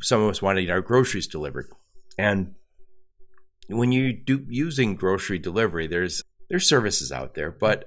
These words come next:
a lot of it is going through, going through some sort of delivery service. And, and, and those are often gig economy. And no,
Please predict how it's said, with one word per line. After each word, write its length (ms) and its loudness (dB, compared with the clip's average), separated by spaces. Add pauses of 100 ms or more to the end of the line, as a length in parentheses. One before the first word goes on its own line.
(160)
a 60 -4
lot 260 4
of 100 0
it 140 0
is 180 -2
going 400 0
through, 560 -4 (320)
going 240 4
through 160 -4
some 220 -2
sort 180 -2
of 80 -6
delivery 420 -6
service. 520 -8
And, 200 0
and, 480 -2
and 340 -2
those 280 0
are 260 2
often 600 -2 (380)
gig 200 6
economy. 560 -8
And 280 -4
no, 400 2